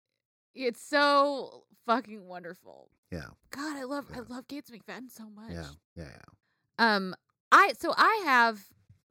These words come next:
Speaker 1: not a last question, but a question about The Emissary,
Speaker 2: Mm-hmm.
Speaker 1: and something that I've thought about a lot and never really come to, like, a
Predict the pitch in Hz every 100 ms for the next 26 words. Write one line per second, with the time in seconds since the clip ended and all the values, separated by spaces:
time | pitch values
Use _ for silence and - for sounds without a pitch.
0 | - 196 170 156 170 165 - 180 175 185
1 | 180 190 - - 339 349 - 214 185 190
2 | - _ _ - _ _ _ _ 208 214
3 | 202 190 - _ _ _ _ 190 226 220
4 | 190 185 - - 127 196 208 101 98 101
5 | 139 _ _ _ _ _ _ _ _ -
6 | 220 208 202 - 220 220 220 208 185 185
7 | - - 175 175 - 160 165 160 - _
8 | _ _ - 196 185 170 185 - - 196
9 | 202 208 196 190 180 196 190 - 175 165
10 | 160